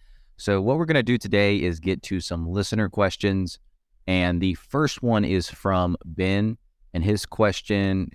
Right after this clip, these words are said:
it has a comment as well, but the question says, "Can this team be competitive with Terry Rozier as the starting shooting guard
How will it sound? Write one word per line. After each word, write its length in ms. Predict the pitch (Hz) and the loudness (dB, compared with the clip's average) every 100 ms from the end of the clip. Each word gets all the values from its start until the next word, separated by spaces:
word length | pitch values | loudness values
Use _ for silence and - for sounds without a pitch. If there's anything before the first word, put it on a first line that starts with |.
| - - | -14 -4
it 100 | 104 | -2
has 160 | 104 | -2
a 40 | 90 | -2
comment 480 | - 90 82 78 - | 0 0 0 -2 -4
as 180 | 80 | -4
well, 220 | 82 78 76 | 0 -2 -2
but 160 | 78 | -4
the 80 | - | -8
question 540 | - 123 104 - 92 | 0 0 2 0 -2
says, 500 | 85 90 85 82 80 - - _ | 0 0 2 0 -4 -14 -20 _
"Can 140 | - 107 | -2 0
this 280 | 131 - - | 0 -4 -6
team 460 | - 123 117 107 | 0 2 2 2
be 260 | 92 104 98 | 2 0 0
competitive 800 | - 82 - 98 90 80 78 73 | -4 -6 -2 0 2 0 -2 -4
with 340 | 82 80 - | -4 -4 -6
Terry 400 | - 107 110 104 | -6 0 2 2
Rozier 720 | 98 92 90 80 82 82 78 - | 2 0 0 -2 0 0 0 0
as 220 | 80 82 | -2 -2
the 140 | 85 | -6
starting 500 | - - 104 98 92 | -4 0 2 2 0
shooting 400 | 82 - 101 87 | -2 0 0 2
guard 400 | 82 80 78 76 | 2 2 2 -2